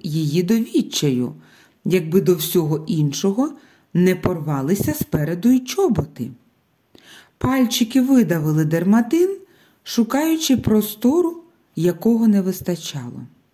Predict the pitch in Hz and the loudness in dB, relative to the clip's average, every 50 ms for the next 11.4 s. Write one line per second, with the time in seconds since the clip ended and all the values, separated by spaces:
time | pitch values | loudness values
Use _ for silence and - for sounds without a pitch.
0 | _ _ _ _ _ - _ _ - - - - _ _ _ - 131 160 175 175 | _ _ _ _ _ -20 _ _ -20 -20 -20 -20 _ _ _ -6 -4 -2 -2 -2
1 | 160 - - 180 175 - 190 190 185 180 214 202 196 190 226 233 233 220 - - | -4 -4 -4 -4 -2 -2 -4 -4 -2 -2 -2 -2 0 0 0 0 0 -2 -2 0
2 | 254 254 247 262 277 269 277 - 311 320 320 311 330 349 349 349 - - 403 415 | 2 2 4 2 0 0 0 0 0 0 2 2 2 0 0 -2 -2 0 2 2
3 | 392 392 - 160 151 - - 139 131 143 135 - - - - - - - - _ | 2 2 0 -2 -2 -2 -4 -2 -2 -2 -4 -6 -8 -12 -12 -10 -10 -12 -14 _
4 | _ _ _ _ _ _ _ _ _ _ _ _ _ _ _ - 196 202 202 208 | _ _ _ _ _ _ _ _ _ _ _ _ _ _ _ -2 0 2 2 2
5 | 208 185 202 214 185 202 214 220 214 - - 170 190 226 226 220 208 214 220 220 | 2 2 2 2 2 2 0 0 -2 -6 -4 2 4 6 6 6 6 6 4 4
6 | 233 247 233 240 247 202 156 147 139 - - - 143 131 151 139 170 185 196 196 | 4 4 4 4 2 2 2 0 -4 -4 -6 -6 -4 -4 -4 -4 -2 -2 0 -2
7 | 196 190 - - 190 190 196 202 208 190 160 139 - - - - - - - _ | -2 -2 -2 -2 0 2 2 4 2 2 0 -2 -6 -10 -12 -14 -14 -14 -14 _
8 | _ _ _ _ _ _ _ _ _ _ _ _ _ _ _ _ _ 156 156 147 | _ _ _ _ _ _ _ _ _ _ _ _ _ _ _ _ _ -2 -2 0
9 | 135 208 302 466 480 415 392 392 381 - - 330 311 - 320 330 311 302 285 254 | 2 2 2 2 2 2 2 2 2 0 0 -2 0 0 0 2 2 2 2 0
10 | 220 - 170 151 139 139 143 165 202 226 - - - 208 185 - - 160 151 147 | 0 0 -2 0 0 0 2 0 0 -2 -2 -4 -4 -6 -6 -4 -6 -6 -4 -4
11 | 135 127 120 120 117 - - | -4 -4 -6 -8 -10 -14 -18